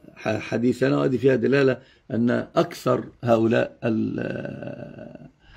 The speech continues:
ال-، ال-، الخدم يبثون الحديث. النساء، أعوذ بالله من لسان النساء.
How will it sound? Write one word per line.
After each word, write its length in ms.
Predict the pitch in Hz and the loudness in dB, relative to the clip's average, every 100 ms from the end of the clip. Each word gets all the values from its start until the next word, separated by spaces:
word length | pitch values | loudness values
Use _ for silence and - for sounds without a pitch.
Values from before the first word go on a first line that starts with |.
| - - - | -20 -8 0
ال-، 360 | 113 110 107 117 117 123 - - - - - - - _ _ - _ _ _ - | 2 2 0 0 -2 -4 -8 -10 -12 -14 -16 -18 -20 _ _ -20 _ _ _ -6
ال-، 500 | 107 - 113 107 - | -4 0 2 2 2
الخدم 500 | 113 - 131 165 160 - | 2 4 4 4 2 4
يبثون 520 | 123 113 - 135 131 | 4 4 -2 0 2
الحديث. 520 | 117 - 104 104 - - _ _ _ _ _ _ _ _ _ _ _ _ _ _ - _ _ 117 | 0 -2 -4 -4 -4 -18 _ _ _ _ _ _ _ _ _ _ _ _ _ _ -20 _ _ -2
النساء، 400 | 104 98 113 - | 0 0 0 0
أعوذ 220 | 104 101 | -2 -2
بالله 200 | 107 110 | -2 -2
من 120 | 104 | -2
لسان 280 | 101 - 101 | -4 -6 -6
النساء. 300 | 98 - | -6 -10